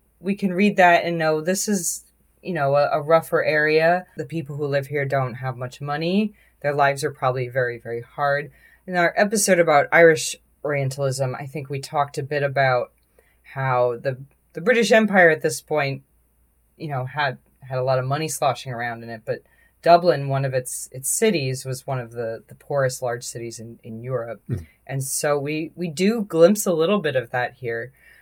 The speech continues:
Speaker 1: Ulysses is in many ways a very middle-class picture of Dublin.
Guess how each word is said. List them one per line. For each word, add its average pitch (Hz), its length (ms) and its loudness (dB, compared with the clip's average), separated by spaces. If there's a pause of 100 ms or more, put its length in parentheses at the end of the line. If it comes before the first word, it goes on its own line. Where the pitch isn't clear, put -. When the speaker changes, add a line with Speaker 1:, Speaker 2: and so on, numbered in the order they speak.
(200)
Speaker 1:
Ulysses 254 1200 0 (260)
is 208 280 2
in 202 100 6
many 196 220 4
ways 190 160 4
a 180 60 -4
very 160 580 4
middle-class 175 680 -2
picture 202 340 -4
of 180 100 -4
Dublin. 214 580 0